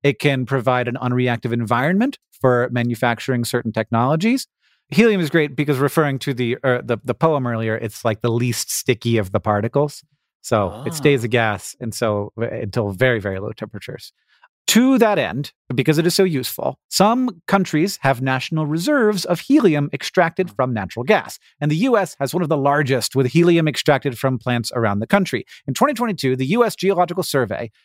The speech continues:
Speaker 1: said that there were fifteen plants across seven states that extract helium from natural gas to produce crude helium. What are those seven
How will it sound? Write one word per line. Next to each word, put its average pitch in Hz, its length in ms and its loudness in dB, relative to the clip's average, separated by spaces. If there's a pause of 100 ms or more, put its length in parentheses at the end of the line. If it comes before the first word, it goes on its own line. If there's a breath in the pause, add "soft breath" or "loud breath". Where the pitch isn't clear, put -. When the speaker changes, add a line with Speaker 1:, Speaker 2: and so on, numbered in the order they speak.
(160)
Speaker 1:
said 208 380 0 (220)
that 143 180 0
there 139 120 -2
were 123 140 -2
fifteen 208 640 0
plants 165 360 0
across 123 540 -2
seven 208 380 0
states 131 420 -2
that 127 160 -2 (100)
extract - 460 0
helium 208 580 0
from 135 140 -2
natural 127 300 -2
gas 180 380 0
to 123 100 -16
produce 123 340 -8
crude 131 360 -2
helium. 123 480 0 (260)
What 220 340 4 (320)
are 185 360 0 (180)
those 180 400 -2 (120)
seven 170 440 0